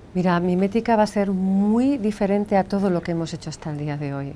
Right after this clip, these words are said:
Nos vamos a centrar muchísimo en hacer un espectáculo muy audiovisual, mucho, muchísimo. O sea, es, va a ser totalmente electrónico, rock electrónico, muy electrónico más que rock.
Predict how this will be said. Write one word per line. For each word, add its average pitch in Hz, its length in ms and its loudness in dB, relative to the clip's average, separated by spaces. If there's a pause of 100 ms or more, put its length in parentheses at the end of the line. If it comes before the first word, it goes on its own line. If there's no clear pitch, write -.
(360)
Nos 147 100 -6
vamos 190 200 -2
a 196 60 -2
centrar 185 260 -2
muchísimo 185 420 -6
en 165 80 -2
hacer 170 420 -4
un 180 120 -2
espectáculo 180 600 -6
muy 190 300 0
audiovisual, 151 600 -4 (420)
mucho, 180 440 -6 (720)
muchísimo. 170 760 -8 (840)
O 165 40 -12
sea, 165 320 -2
es, - 260 -8
va 170 60 -2
a 175 40 -4
ser 175 300 -2 (160)
totalmente 180 540 2
electrónico, 185 640 0
rock 175 220 -2
electrónico, 185 720 -2 (180)
muy 196 380 4
electrónico 147 680 -2
más 151 220 -6
que 147 120 -4
rock. 151 260 -8